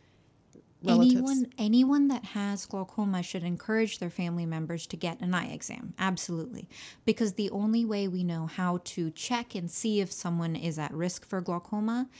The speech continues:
Speaker 2: is to do an eye exam. And the eye exam is not, and I want to point out, is not just glasses. It needs to be a dilated eye exam. So where they put drops in your eyes,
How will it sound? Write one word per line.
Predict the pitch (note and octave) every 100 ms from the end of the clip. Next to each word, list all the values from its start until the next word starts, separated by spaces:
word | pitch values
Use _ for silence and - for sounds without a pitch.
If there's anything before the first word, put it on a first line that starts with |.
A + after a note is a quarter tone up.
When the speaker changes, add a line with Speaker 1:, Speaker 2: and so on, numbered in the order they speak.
| - -
Speaker 2:
is | F#3+ -
to | -
do | F3 F#3+ F#3+
an | D3+
eye | C3 -
exam. | - - - - - - -
And | A3 A3
the | A3+
eye | A#3
exam | B3+ B3 B3 B3+ B3
is | A3 -
not, | A3+ C4 A#3+
and | G3 F#3
I | F3+
want | F#3+
to | F#3
point | - G#3
out, | G#3+ -
is | F#3 F#3
not | G3 A3+ G#3+
just | A3 G3+ - -
glasses. | G3+ F#3+ F3+ - - - - - - -
It | G3+ F#3
needs | F#3+ G#3 -
to | A3
be | G#3 F#3+
a | D#3
dilated | - F3+ F3+ F#3+ G3 G3 E3 E3 E3 E3 E3+
eye | D3+ C4+
exam. | B3+ - - E3
So | - F3
where | E3 D#3+
they | D#3
put | - A3 -
drops | G#3+ G#3 -
in | G3+
your | G3 F#3+
eyes, | F3 E3+ F3